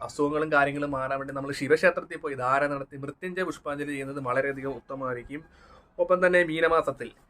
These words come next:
മീനമാസത്തിൽ തിരുവോണം നക്ഷത്രക്കാരെ സംബന്ധിച്ച് അവർക്ക് വസ്ത്രങ്ങളും ലാഭങ്ങളും, അതായത് വസ്ത്രങ്ങൾ കിട്ടും ബന്ധുക്കാരിൽ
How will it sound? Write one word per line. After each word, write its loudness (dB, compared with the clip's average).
മീനമാസത്തിൽ 0
തിരുവോണം 6
നക്ഷത്രക്കാരെ 2
സംബന്ധിച്ച് 0
അവർക്ക് -4
വസ്ത്രങ്ങളും -4
ലാഭങ്ങളും, 0
അതായത് -6
വസ്ത്രങ്ങൾ -2
കിട്ടും -10
ബന്ധുക്കാരിൽ -2